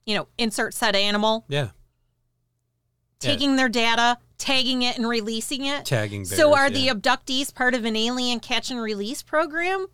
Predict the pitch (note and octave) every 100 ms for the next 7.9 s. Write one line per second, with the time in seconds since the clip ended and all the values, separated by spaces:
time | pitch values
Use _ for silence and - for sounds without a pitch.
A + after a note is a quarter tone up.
0 | _ A#3 B3 A#3+ A#3+ A#3+ A#3 B3 - D#4
1 | D#4+ D#4+ A#3 G#3 A#3+ A3+ - F3+ F3+ A#3
2 | C4 A#3 B3 B3+ D4 D#4+ F#4 _ _ _
3 | - B3 A3+ G#3 G3+ - G3 A3 A#3 G#3+
4 | A3 B3 - _ _ _ _ _ _ _
5 | - C4+ B3+ A#3 A3 - _ _ A3+ B3+
6 | B3 C4+ B3+ - - B3 B3 D4 C4 A3
7 | - A#3 A3 - - B3+ C4 -